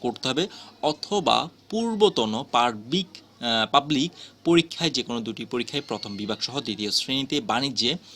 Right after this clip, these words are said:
অ্যাকাউন্টিং স্নাতকোত্তর এম-, তারপর এমবিএ অ্যাকাউন্টিং অথবা বাণিজ্য অ্যাকাউন্টিং চার বছর মেয়াদী দ্বিতীয় শ্রেণীর স্নাতক সম্মান ডিগ্রি।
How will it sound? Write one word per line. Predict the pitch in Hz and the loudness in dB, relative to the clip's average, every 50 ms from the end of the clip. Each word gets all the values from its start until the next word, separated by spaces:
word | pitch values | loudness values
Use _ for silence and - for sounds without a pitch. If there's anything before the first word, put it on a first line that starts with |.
| - - - _ _ _ _ - | -20 -20 -20 _ _ _ _ 0
অ্যাকাউন্টিং | 113 117 - 156 165 170 165 - - 135 147 185 - - - - - | 0 0 2 0 0 -2 0 0 0 0 0 0 -4 -10 -14 -14 -10
স্নাতকোত্তর | - - - 131 135 131 139 131 139 139 - 160 147 | -8 -2 2 2 2 2 0 -4 -8 -6 -2 0 0
এম-, | 135 123 120 117 113 113 110 110 107 - _ _ _ - 113 | 0 0 0 -2 -2 -2 -4 -4 -6 -8 _ _ _ -14 -8
তারপর | - 113 107 104 - 110 107 - | -6 -4 -4 -4 -4 -4 -2 0
এমবিএ | 135 131 123 113 104 110 110 127 156 - | 2 2 2 2 0 0 2 0 0 0
অ্যাকাউন্টিং | - 123 - 131 120 120 120 - 143 175 180 - - - | -2 -2 -2 -2 -2 -2 -4 -6 -6 -6 -8 -8 -4 -2
অথবা | 160 160 - 123 104 101 104 101 | -2 -2 -2 -4 -8 -8 -4 0
বাণিজ্য | 117 117 120 120 113 113 | 0 2 2 2 2 2
অ্যাকাউন্টিং | 120 113 - 135 139 143 - 180 180 | 2 2 0 -2 -4 -4 -4 -6 -2
চার | 165 135 110 110 101 | 0 0 0 0 0
বছর | 113 107 - - 110 | -2 -4 -4 -4 -4
মেয়াদী | 110 113 110 110 - - | -2 -2 -2 -2 -2 -4
দ্বিতীয় | - 127 107 - 110 | -4 -4 -4 -4 -2
শ্রেণীর | 104 - - 123 123 131 160 202 220 | -2 -2 -2 -2 -2 -2 -2 -4 -4
স্নাতক | - - 123 113 110 - 135 - | -4 -2 -2 -2 -2 -4 -6 -8
সম্মান | - 117 113 113 110 | -6 -4 -4 -2 -2
ডিগ্রি। | 110 95 107 101 | -2 -2 -2 -4